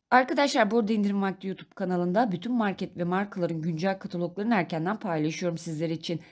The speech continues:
Takipte kalmayı, beğeni atmayı lütfen unutmayın. Gelelim on lira ve üzeri alışverişlerinizde geçerli olacak ürünlere. Haribo'dan keyif paketi yumuşak şeker var.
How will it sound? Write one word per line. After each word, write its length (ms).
Takipte 420
kalmayı, 400
beğeni 260
atmayı 340
lütfen 280
unutmayın. 500
Gelelim 480
on 340
lira 160
ve 120
üzeri 260
alışverişlerinizde 960
geçerli 500
olacak 440
ürünlere. 460
Haribo'dan 640
keyif 440
paketi 340
yumuşak 440
şeker 340
var. 280